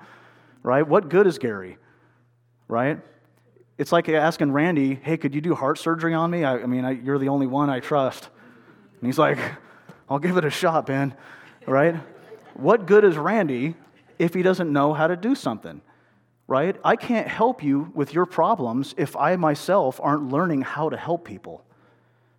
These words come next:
We've gotta become better, right? We have to become more knowledgeable about everything because then we become extremely valuable to people. This is why Jesus said, uh, that, you know, "Those that are great among you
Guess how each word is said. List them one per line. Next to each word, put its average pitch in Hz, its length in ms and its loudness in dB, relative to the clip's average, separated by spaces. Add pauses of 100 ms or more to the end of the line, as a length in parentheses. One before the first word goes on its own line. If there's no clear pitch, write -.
(160)
We've 147 160 0
gotta 156 240 0
become 147 380 -4
better, 123 500 -6
right? 120 180 0
We 139 120 -4
have 151 160 -2
to 170 60 -6
become 139 260 -4
more 131 160 -2
knowledgeable 120 720 -2 (200)
about 120 360 0
everything 143 500 0
because 117 300 -6
then 147 180 0
we 160 100 2
become 135 360 -2
extremely 156 600 -4
valuable 120 520 -2
to 98 40 -8
people. 117 440 -10 (300)
This 170 120 0
is 226 100 -8
why 190 140 2
Jesus 147 400 0
said, 135 360 2 (300)
uh, 120 360 2
that, 131 260 0 (400)
you 139 80 -2
know, 127 140 2
"Those 160 240 6
that 175 80 2
are 139 100 2
great 127 320 0
among 175 240 2
you 196 240 -4